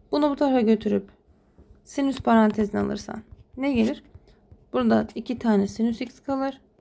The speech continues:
Eksi bir eşittir sıfır. Ya bu ifade sıfır gelecek ya da bu gelecek. O zaman buradan sinüs x ya sıfır gelmeli. Bunu sıfır yapan der. Sinüs x eşittir ya da bir bölü iki gelmeli.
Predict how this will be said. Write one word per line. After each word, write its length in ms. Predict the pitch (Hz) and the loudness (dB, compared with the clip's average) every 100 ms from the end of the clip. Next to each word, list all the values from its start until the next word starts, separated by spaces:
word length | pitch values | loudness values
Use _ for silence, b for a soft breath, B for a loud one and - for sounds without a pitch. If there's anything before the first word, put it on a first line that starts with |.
| - | -6
Eksi 380 | 247 240 - 208 | -4 -4 -4 -2
bir 100 | 240 | 0
eşittir 380 | 233 - - | 0 -4 -8
sıfır. 400 | 285 262 233 - - b b b b | -6 -6 -6 -10 -14 b b b b
Ya 160 | 269 277 | -2 0
bu 60 | 262 | 2
ifade 440 | 233 220 202 202 | 2 2 2 0
sıfır 260 | 202 - 202 | -6 -6 -4
gelecek 460 | 202 202 202 320 - _ | -2 -4 -6 -8 -10 _
ya 120 | 262 | -2
da 100 | 349 | 0
bu 100 | 320 | 2
gelecek. 400 | 220 196 196 - - _ b b b b - | 2 0 -2 -10 -14 _ b b b b -8
O 80 | 226 | 0
zaman 280 | 247 254 | 2 2
buradan 300 | 254 247 262 | 0 -2 -2
sinüs 380 | 254 277 262 262 | -4 -4 -4 -4
x 160 | 262 - - - - | -8 -10 -20 -20 -8
ya 100 | 240 | -6
sıfır 320 | - - 277 | -6 -4 0
gelmeli. 580 | 226 214 196 196 214 294 - - | 4 4 4 0 -2 -6 -12 -6
Bunu 160 | 247 | -4
sıfır 260 | 262 254 233 | -2 -2 2
yapan 420 | 208 202 208 196 | 2 2 0 0
der. 160 | 233 330 b b b b | 0 -4 b b b b
Sinüs 380 | - 277 262 - | -6 -2 -2 -2
x 200 | 202 220 | -4 -4
eşittir 360 | 214 202 - | -4 -6 -2
ya 140 | 226 240 | 0 2
da 140 | 339 | 2
bir 180 | 320 262 | 0 2
bölü 180 | 254 208 | 2 4
iki 180 | 202 | 2
gelmeli. 480 | 202 202 185 196 247 | -2 -2 -2 -4 -6